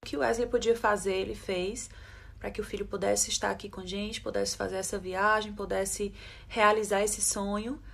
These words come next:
mas não cabe só a nós, e ele não iria partir pra nenhum tipo de constrangimento, envolver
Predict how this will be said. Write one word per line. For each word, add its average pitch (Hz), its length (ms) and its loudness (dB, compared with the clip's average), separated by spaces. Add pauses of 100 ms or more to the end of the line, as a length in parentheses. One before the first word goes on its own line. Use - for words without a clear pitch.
(420)
mas 214 880 6
não 220 300 -4
cabe 220 280 4
só 220 200 4
a 226 60 4
nós, 208 520 -2
e 190 640 -2
ele 190 220 2
não 196 140 -4
iria 208 260 2
partir 196 540 -2
pra 190 160 -4
nenhum 202 260 -4
tipo 233 300 -4
de 208 100 -6
constrangimento, 196 1040 -6
envolver 185 600 -2